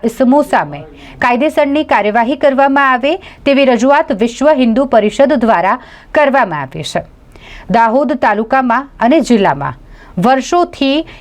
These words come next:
હિન્દુ ધર્મના લોકોને બહેલાવી ફોસલાવીને તેમનું ધર્મ પરિવર્તન કરવામાં આવી રહ્યું છે અને આ રજૂઆત વિશ્વ હિન્દુ પરિષદ દ્વારા કરવામાં આવી છે. હિન્દુ ધર્મના લોકોને બહેલાવી ફોસલાવી તેમનું ધર્મ પરિવર્તન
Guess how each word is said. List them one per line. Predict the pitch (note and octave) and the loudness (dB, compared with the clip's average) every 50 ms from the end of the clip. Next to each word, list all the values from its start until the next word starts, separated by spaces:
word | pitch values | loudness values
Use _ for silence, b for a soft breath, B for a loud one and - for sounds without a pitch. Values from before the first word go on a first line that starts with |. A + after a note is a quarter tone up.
| B B | B B
હિન્દુ | A3+ C4+ C4 B3+ A#3 D#4 E4+ | 2 4 4 4 4 2 2
ધર્મના | D#4+ B3+ A#3+ B3+ B3 A#3 B3+ B3 C4 C#4 C#4 | 2 2 2 2 2 2 2 2 2 2 2
લોકોને | B3+ A3 A#3 A#3 A#3 - C4 C4+ B3 C4 C#4 | 2 0 0 0 0 0 2 2 2 2 2
બહેલાવી | A3 G#3+ G3+ G3+ G#3+ A3+ A#3 A3+ C4 B3+ | 2 0 0 0 0 0 0 0 -2 -2
ફોસલાવીને | C4 - A3 G#3+ A3 - A#3 A#3 A3 A3+ A#3 A#3+ D4+ | -2 -2 -2 -2 0 0 0 0 0 0 0 0 0
તેમનું | D#4+ D#4 A#3+ A3+ A#3 B3 B3+ F#3+ | 0 0 -2 0 0 0 0 0
ધર્મ | G3+ G3+ G3+ G3+ A#3 | 0 0 0 2 0
પરિવર્તન | A#3 - A3+ G3+ G3+ F#3+ A3 A3+ A3+ - E4 D4 | 2 2 2 0 2 2 0 0 0 0 -2 0
કરવામાં | - B3 G3+ F#3 F#3 F#3 F#3+ G3 F#3+ | 0 0 0 0 0 0 0 0 -2
આવી | F3 D3+ E3+ | -2 -2 -4
રહ્યું | E3 D#3+ D#3 E3 | -6 -6 -6 -8
છે | E3 - - A3+ - - B B B B B B B B | -6 -4 -4 -4 -4 -4 B B B B B B B B
અને | A3 A#3 B3 | 0 0 0
આ | - - A#3 C4 D4+ | 0 0 0 0 0
રજૂઆત | C#4+ B3+ A3+ G#3 A#3 A3 A3 G#3 G#3+ B3 A#3+ - | 0 0 0 0 0 2 2 2 2 0 -2 -2
વિશ્વ | A#3+ G3+ A3 G#3 - A3+ A3+ | -2 -2 -2 -2 0 0 0
હિન્દુ | G#3+ G#3 G3 G3+ G3 | 0 0 0 -2 0
પરિષદ | G3+ G3 F3 F3 - G3+ | 0 0 -2 -2 0 -2
દ્વારા | G3 G3 - F#3 E3+ F3 F3+ | -2 0 0 0 0 0 0
કરવામાં | - G3 E3 D3 D3 C#3+ D3 C#3+ C#3 | 0 -2 -2 0 -2 -2 -2 -2 -2
આવી | C3+ C3 D#3 D#3 | -2 -4 -4 -6
છે. | - - - D#3+ - - - - - - | -4 -6 -6 -6 -8 -12 -20 -14 -6 0
હિન્દુ | G3+ G#3 G#3 G#3 A#3 A#3+ | 2 2 4 4 4 2
ધર્મના | A3+ A3+ G3+ G3 G3+ G3+ G3+ G3+ | 2 2 0 0 0 0 0 0
લોકોને | F#3+ F#3 F#3 F#3 - G3+ G#3+ G#3+ | 0 -2 -2 -2 0 0 0 2
બહેલાવી | G3 F#3+ E3+ F3 F#3+ F#3+ G3+ G3+ | 0 0 0 0 0 0 0 -2
ફોસલાવી | G3+ - F#3 F3+ - G3+ G3 F#3+ A3 A#3 | -2 -4 -6 -4 -2 -2 -2 -2 -2 -2
તેમનું | A#3 G3+ F3+ F3+ F#3 F#3+ G3+ - | 0 0 0 0 -2 -2 -2 -2
ધર્મ | G3 F#3+ F#3 F#3 F3+ | -2 0 0 0 0
પરિવર્તન | - F#3 F3+ F3 F3 F#3+ F#3+ - C#4+ B3+ | 0 0 0 0 0 0 0 0 -2 -2